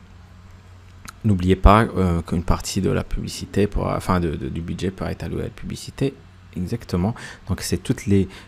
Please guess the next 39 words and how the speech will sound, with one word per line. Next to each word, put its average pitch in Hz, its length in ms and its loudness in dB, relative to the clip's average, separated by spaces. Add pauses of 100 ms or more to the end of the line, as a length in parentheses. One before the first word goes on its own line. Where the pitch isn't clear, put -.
(100)
euh, 87 200 2
étapes 101 540 2 (200)
dont, 92 380 4
euh, 82 520 0
j'avais 90 340 2
besoin, 95 640 6
euh, 90 180 6
en 82 40 0
fait, - 320 0
pour, 107 400 2 (400)
euh, 73 40 -2 (360)
ma 85 140 0
première 107 600 6 (160)
question. - 340 -6 (340)
Maintenant, 170 320 4
je 120 80 0
vais 95 100 2
poser 95 320 0
cette - 380 -4 (120)
deuxième 123 400 4
question - 460 0
qui 98 160 -2
est, 113 100 2 (280)
parfait, 104 320 2
ma 165 100 4
question 95 320 0
est 85 60 4
la 82 100 2
suivante. 127 640 2
Comment 117 420 4
puis-je 110 300 2
utiliser 90 400 0
chat - 220 -4
G 82 120 -6
P - 140 -6
T 127 140 -4
pour 92 440 2
optimiser, 92 800 2
euh, - 60 -2